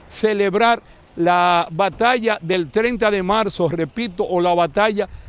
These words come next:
de Santiago. Ahí está nuestro imponente monumento a los héroes de la restauración y medio a medio la, eh, la estatua de Gregorio Luperón. Mírenlo ahí,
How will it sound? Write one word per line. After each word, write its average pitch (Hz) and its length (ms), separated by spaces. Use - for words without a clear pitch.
de 175 180
Santiago. 165 720
Ahí 170 160
está 185 560
nuestro 170 480
imponente 175 640
monumento 175 680
a 165 140
los 175 240
héroes 202 360
de 180 120
la 175 160
restauración 175 760
y 262 80
medio 302 360
a 240 40
medio 220 480
la, 165 800
eh, 170 180
la 170 160
estatua 170 800
de 160 640
Gregorio 196 600
Luperón. 151 680
Mírenlo 143 340
ahí, 208 240